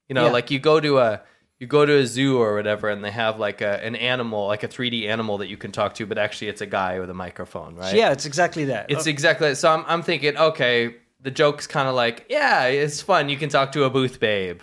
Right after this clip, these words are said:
Speaker 1: right,
Speaker 2: Yeah.
Speaker 1: while you're there." And it's, like, pretending to be, like, an A I thing or whatever.
Speaker 2: Mm-hmm.
Speaker 1: But, and that's why we made fun of it, 'cause it's
Speaker 2: Yeah.
Speaker 1: just kind of a, a ch-, cheap gimmick, right?
Speaker 2: Yeah.
Speaker 1: But then you have the, the Huawei director guy for the A I thing
Speaker 2: Yes.
Speaker 1: putting on the demo, and this is the deep cut that one of our subscribers found.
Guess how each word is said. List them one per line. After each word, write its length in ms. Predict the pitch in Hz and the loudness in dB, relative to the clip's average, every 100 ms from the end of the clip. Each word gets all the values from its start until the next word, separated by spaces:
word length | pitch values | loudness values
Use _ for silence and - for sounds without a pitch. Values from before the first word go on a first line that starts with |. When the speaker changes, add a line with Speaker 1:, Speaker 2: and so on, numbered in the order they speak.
| 120 | -6
Speaker 1:
right, 260 | 117 117 | 0 0
Speaker 2:
Yeah. 80 | 117 | 2
Speaker 1:
while 120 | 117 | 0
you're 160 | 117 110 | 0 -2
there." 340 | 110 101 98 | -2 -2 -4
And 80 | 95 | -6
it's, 140 | 98 - | -6 -4
like, 160 | 113 | -4
pretending 460 | - 131 123 117 110 | -4 -2 -2 -2 -8
to 120 | 117 | -10
be, 240 | 107 113 | -6 -6
like, 280 | 101 101 98 | -2 -4 -4
an 60 | 101 | -4
A 140 | 110 98 | -2 -2
I 180 | 95 | -4
thing 240 | 98 95 92 | -6 -10 -12
or 60 | |
whatever. 240 | 92 95 98 | -12 -10 -6
Speaker 2:
Mm-hmm. 80 | 117 | -4
Speaker 1:
But, 120 | - | -4
and 260 | - - - | -8 -16 -2
that's 120 | 170 165 | 0 2
why 120 | 147 | 2
we 40 | |
made 200 | 131 113 | 2 -2
fun 180 | - 101 | -2 -4
of 80 | 85 | -6
it, 140 | 90 | -12
'cause 180 | - 98 | -12 -10
it's 80 | 98 | -6
Speaker 2:
Yeah. 80 | 147 | -6
Speaker 1:
just 160 | - | -4
kind 160 | - 107 | -6 -6
of 100 | 92 | -6
a, 220 | 92 95 - | -8 -10 -10
a 140 | 98 | -14
ch-, 180 | - - _ _ | -12 -20 _ _
cheap 300 | - 117 101 | -12 -12 -10
gimmick, 360 | - 95 - - | -10 -10 -12 -12
right? 240 | 95 98 | -10 -6
Speaker 2:
Yeah. 200 | 147 139 - _ - - | -4 -4 -6 _ -12 -8
Speaker 1:
But 100 | 139 | -4
then 140 | 180 | -2
you 140 | 208 | -2
have 500 | 180 160 143 127 113 _ _ _ _ _ _ - | -2 -2 -2 -2 -8 _ _ _ _ _ _ -4
the, 280 | 127 123 - | -2 -2 -2
the 160 | 131 120 | -4 0
Huawei 360 | 151 147 135 | 2 2 2
director 460 | 117 113 123 - 110 | 0 0 0 -2 -4
guy 300 | 98 90 90 | -2 -2 -4
for 240 | - 113 | -4 -2
the 120 | 101 | -2
A 80 | 104 | -2
I 180 | 98 101 | 0 -2
thing 420 | 104 92 85 92 98 _ | -4 -8 -8 -12 -18 _
Speaker 2:
Yes. 340 | 135 117 - - | -8 -8 -10 0
Speaker 1:
putting 280 | 156 143 | 2 2
on 140 | 139 117 | 0 -2
the 80 | 95 | -2
demo, 420 | 127 135 107 90 | 0 2 0 -4
and 100 | 101 | -6
this 160 | 135 | -6
is 140 | 123 107 | -6 -8
the 120 | 104 | -6
deep 260 | 113 120 - | -4 -6 -4
cut 220 | 104 90 | -6 -4
that 100 | 98 | -8
one 100 | 101 | -6
of 80 | 95 | -8
our 80 | |
subscribers 640 | 95 - - 120 120 101 - | -10 -12 -4 -2 -2 -4 -8
found. 320 | 92 90 | -10 -10